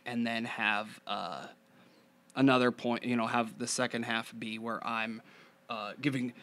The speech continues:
perhaps a, a dramatic reading of something, of a work by J. Paul Casey. Put on my, uh, I won't put on my Shakespearean voice because my British friends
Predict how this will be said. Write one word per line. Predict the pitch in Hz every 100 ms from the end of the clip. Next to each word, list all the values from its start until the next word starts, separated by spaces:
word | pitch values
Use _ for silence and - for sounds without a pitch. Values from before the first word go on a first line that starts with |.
| - -
perhaps | - 151 156 147
a, | 135 127
a | 123 117 - -
dramatic | 123 127 143 131 131 120 117 110
reading | 107 113 110 95 - 104 - _ _ _ - -
of | 147 135
something, | - - 139 135 120 117 110 -
of | 139
a |
work | 151 139 139 117 - - - _ _ _ -
by | 117
J. | 120 113 107 98
Paul | - 90 -
Casey. | - 87 - - 76 - - - _ _ _ -
Put | 117
on | 107
my, | 107 98 98 - - - - _
uh, | -
I | 107 110
won't | 143 143
put | 143
on | 123
my | 120
Shakespearean | 113 120 120 - 127 123 113
voice | 113 107 110
because | 120 - 113
my | 110 107 98 - _ - -
British | 139 135 123
friends | - - 117 120 117